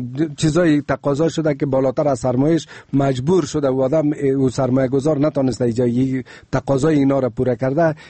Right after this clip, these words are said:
الا کرده رفته. اگر واقعاً وزارت انرژی کار بکنه، به هر ولایت، به والی ولایت دستور بده که سرمایه گذار تا جذب کو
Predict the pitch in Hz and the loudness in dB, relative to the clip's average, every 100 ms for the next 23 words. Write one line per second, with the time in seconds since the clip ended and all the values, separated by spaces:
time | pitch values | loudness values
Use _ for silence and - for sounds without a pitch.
0 | - 139 151 156 143 143 131 120 104 104 | -2 0 0 0 -2 0 -2 -4 -8 -12
1 | - - 143 170 202 175 156 185 180 156 | -18 -4 0 2 2 2 0 0 2 2
2 | 135 135 127 135 131 120 131 - 127 123 | 0 0 0 0 0 -2 -4 -2 -2 -2
3 | 131 143 170 160 127 113 175 202 160 143 | -2 2 2 0 -2 0 2 2 2 0
4 | 131 127 117 - - - 135 127 131 139 | 2 0 -2 -10 -20 -8 -2 0 2 2
5 | 185 160 135 131 123 120 170 165 170 175 | 0 0 0 -2 -4 -2 -2 -2 0 -2
6 | 147 131 127 127 127 135 139 160 143 131 | -4 -2 0 0 0 0 0 0 -2 -4
7 | 127 160 175 - 175 | -2 -2 -2 0 0